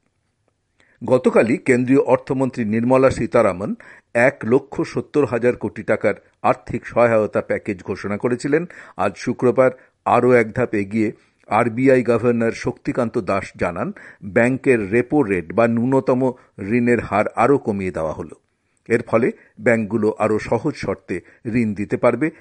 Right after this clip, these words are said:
এবং তাতে সুদের হারের দিক থেকে ঋণ গ্রহীতারা লাভবান হবেন। এছাড়া যারা কোনো ব্যাংক অথবা আর্থিক সংস্থা থেকে ঋণ নিয়েছেন, আগামী তিন মাস তাদের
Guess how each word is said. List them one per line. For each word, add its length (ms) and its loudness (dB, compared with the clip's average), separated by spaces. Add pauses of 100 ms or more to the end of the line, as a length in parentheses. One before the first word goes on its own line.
(120)
এবং 260 -2
তাতে 480 -2
সুদের 420 0
হারের 440 -2
দিক 200 -6
থেকে 280 -4 (300)
ঋণ 300 0
গ্রহীতারা 640 0 (220)
লাভবান 500 -2
হবেন। 380 -14 (840)
এছাড়া 460 2
যারা 280 4
কোনো 280 0
ব্যাংক 460 -2
অথবা 360 0
আর্থিক 420 -2
সংস্থা 380 -4
থেকে 360 -4 (320)
ঋণ 220 2
নিয়েছেন, 680 0 (300)
আগামী 340 2
তিন 300 -2
মাস 340 -2 (200)
তাদের 300 0